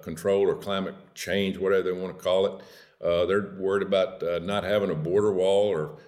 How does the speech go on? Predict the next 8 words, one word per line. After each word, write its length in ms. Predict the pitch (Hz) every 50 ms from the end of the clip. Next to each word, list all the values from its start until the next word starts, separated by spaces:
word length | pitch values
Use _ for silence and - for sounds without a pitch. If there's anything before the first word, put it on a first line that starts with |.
| - _ -
or, 300 | 82 80 80 78 73 73 73 - - -
or 80 | 73 78
turning 340 | - - 107 107 101 101 98
our 280 | 95 92 87 - - -
country 340 | - 113 110 104 - 98 92
over 220 | 92 101 104 92 -
to 100 | - -
criminals. 640 | - - 107 107 107 107 110 110 107 107 -